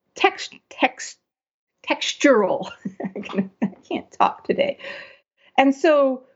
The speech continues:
when, when we're looking to make a place feel authentic and real, it's those little tiny details that matter,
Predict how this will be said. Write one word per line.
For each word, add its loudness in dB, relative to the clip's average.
when, 2
when 4
we're 6
looking 2
to -2
make 2
a 0
place 2
feel 2
authentic 2
and 6
real, 6
it's -2
those 0
little 4
tiny 4
details 4
that 2
matter, 2